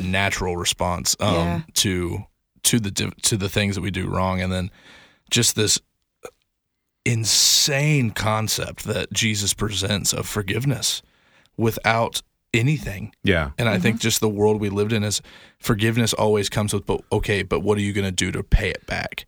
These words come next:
Speaker 3: Well, and I think what, what the story that I try to cling to is the woman at the well.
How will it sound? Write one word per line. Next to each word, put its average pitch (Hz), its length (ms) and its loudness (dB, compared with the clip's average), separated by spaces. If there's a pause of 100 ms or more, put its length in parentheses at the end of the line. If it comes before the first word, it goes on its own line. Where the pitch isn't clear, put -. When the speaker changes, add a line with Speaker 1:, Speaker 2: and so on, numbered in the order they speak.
Speaker 3:
Well, 95 420 2
and 104 100 2
I 98 80 4
think 110 320 0 (140)
what, 101 460 2 (260)
what 95 280 0 (180)
the 87 100 0
story 120 360 2
that 92 140 0
I 95 200 2
try 95 220 0
to 82 100 -2
cling 85 280 -2
to 85 220 -2
is 85 120 -2
the 92 120 -2
woman 85 240 0
at 82 120 -4
the 85 80 -4
well. 82 380 -2